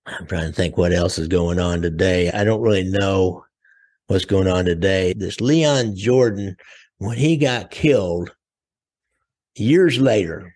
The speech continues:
I wanna say back in around two thousand, two thousand one, man, it was even s-, since then, it's more like two thousand seven or eight, a young guy who was the son of Cokie Joe or Joe Centimano,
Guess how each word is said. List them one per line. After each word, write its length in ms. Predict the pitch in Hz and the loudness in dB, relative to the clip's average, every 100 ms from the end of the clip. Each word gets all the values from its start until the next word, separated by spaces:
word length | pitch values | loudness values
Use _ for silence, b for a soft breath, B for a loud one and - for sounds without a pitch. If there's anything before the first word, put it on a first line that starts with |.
| _ - | _ -10
I 60 | 101 | -4
wanna 220 | 107 104 | 0 0
say 200 | - 101 | 2 2
back 340 | 95 98 98 | 2 -2 -2
in 100 | 95 | -2
around 600 | 85 92 92 92 90 92 - | -2 -2 -2 -2 -4 -6 -4
two 140 | 120 | -2
thousand, 540 | 107 95 95 92 92 | 0 2 2 0 0
two 140 | 92 87 | 0 0
thousand 520 | 95 87 85 85 82 | 0 0 0 -2 -2
one, 360 | 85 85 85 85 | 0 0 0 -2
man, 240 | 82 85 | -2 0
it 280 | 110 107 92 | 0 0 -2
was 140 | 82 | 2
even 220 | 101 90 | 2 2
s-, 220 | 92 - - - 82 - | -4 -8 -10 -12 -12 -12
since 460 | - - 113 90 - | -6 0 0 0 0
then, 320 | 101 92 82 | 2 2 0
it's 160 | 85 90 | -4 -2
more 180 | 85 | 0
like 320 | 90 82 85 B B B - | 0 0 -4 B B B -10
two 120 | - | -4
thousand 380 | 92 95 90 90 | 0 2 2 -2
seven 380 | 90 107 98 90 | -2 0 0 0
or 180 | 85 - | -4 -2
eight, 500 | 113 107 98 92 - - B B B B B _ _ - | 2 4 2 0 -6 -20 B B B B B _ _ -10
a 200 | - 107 | -2 0
young 640 | 92 95 98 98 107 151 151 | 0 -4 -8 -2 0 2 2
guy 420 | 139 117 110 107 | 2 0 -2 -2
who 180 | 107 104 | -2 -2
was 120 | 92 | -2
the 100 | 90 | -4
son 560 | - 175 170 135 120 | 0 2 2 2 0
of 260 | 117 95 87 | -2 -8 -4
Cokie 360 | 135 131 127 101 | -2 0 0 0
Joe 280 | 127 117 | 2 4
or 160 | 104 87 | 2 0
Joe 360 | 90 110 107 104 | 0 2 2 0
Centimano, 960 | - 117 - 92 95 110 113 87 80 | -2 -6 -4 -4 -2 0 0 -2 -6